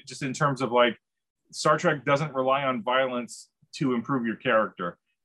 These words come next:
And that, like, you know, I, I, I know Dungeons and Dragons doesn't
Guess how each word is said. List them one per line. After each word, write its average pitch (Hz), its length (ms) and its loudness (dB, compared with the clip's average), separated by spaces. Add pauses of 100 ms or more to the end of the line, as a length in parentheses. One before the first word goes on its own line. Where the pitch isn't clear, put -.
(120)
And 110 320 0
that, 110 180 0
like, 120 160 -2
you 120 120 -4
know, 110 80 0
I, 107 80 0
I, 113 360 -6
I - 20 -2
know 123 160 0
Dungeons 131 300 -2
and 123 100 -6
Dragons 117 380 -2
doesn't - 340 -4